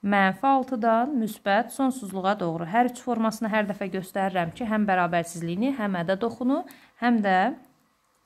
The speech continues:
intervalını göstərirəm ki, sonradan çətinlik çəkməyəsiniz. B variantına baxaq. X kiçikdir, bərabərdir üç. Üçdən kiçik ədədlər, yəni üçdən mənfi sonsuzluğa doğru. Üç buradır,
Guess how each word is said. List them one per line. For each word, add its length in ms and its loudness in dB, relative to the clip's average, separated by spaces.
intervalını 540 2
göstərirəm 500 -2
ki, 80 -2
sonradan 480 -2
çətinlik 400 -4
çəkməyəsiniz. 560 -8
B 160 0
variantına 480 -2
baxaq. 320 -16
X 460 -4
kiçikdir, 540 -6
bərabərdir 640 0
üç. 220 -18
Üçdən 540 0
kiçik 400 2
ədədlər, 640 0
yəni 320 2
üçdən 400 -2
mənfi 240 2
sonsuzluğa 640 -2
doğru. 260 -4
Üç 260 -8
buradır, 360 -2